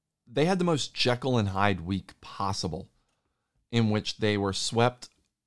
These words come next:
uh, in four games by the Angels and then swept the Mariners on the road,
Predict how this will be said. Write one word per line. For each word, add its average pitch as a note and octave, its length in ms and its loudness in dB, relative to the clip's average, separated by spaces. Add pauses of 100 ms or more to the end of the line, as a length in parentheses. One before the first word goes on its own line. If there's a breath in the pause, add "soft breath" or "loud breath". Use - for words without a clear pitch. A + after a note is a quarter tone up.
(260)
uh, F#2 360 4
in F#2+ 200 2
four B2 800 2 (680)
games G#2 320 0
by F#2+ 160 0
the F2 160 -4
Angels E2+ 480 -4
and G#2 180 2
then G2 280 0
swept - 600 -2 (1700)
the A#2 80 0
Mariners G#2 420 2 (120)
on G2 260 0
the E2 60 -4
road, E2 460 -8